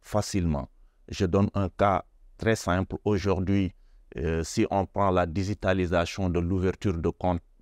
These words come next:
de banque en ligne, si tout le process est digitalisé, là, euh, regardez ce que vous gagnez en termes de temps si l'opération était manuelle, entre le temps de scan, de saisie, de l'archivage des documents.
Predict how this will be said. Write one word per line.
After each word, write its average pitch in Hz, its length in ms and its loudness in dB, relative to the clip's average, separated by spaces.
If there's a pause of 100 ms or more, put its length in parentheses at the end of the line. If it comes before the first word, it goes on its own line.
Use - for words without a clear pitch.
de 80 160 -2
banque 87 360 0
en 85 160 -2
ligne, 110 300 0 (460)
si - 280 0 (100)
tout 143 160 2
le 123 140 4
process 107 480 -2
est 101 80 -2
digitalisé, 87 920 0 (400)
là, 92 400 2 (200)
euh, - 200 -4 (120)
regardez 95 600 2
ce - 160 -4
que 98 140 -2
vous 87 180 -2
gagnez 90 400 0
en 85 140 -2
termes 92 320 0
de 82 100 0
temps 87 260 -2
si 101 440 0
l'opération 90 680 0
était 85 260 -2
manuelle, 85 440 0 (380)
entre 82 280 0
le 85 140 2
temps 90 260 -2
de 82 160 0
scan, 90 500 0
de 82 200 -2
saisie, 85 560 0
de 82 120 0
l'archivage 80 600 -2
des 78 160 -2
documents. 80 520 0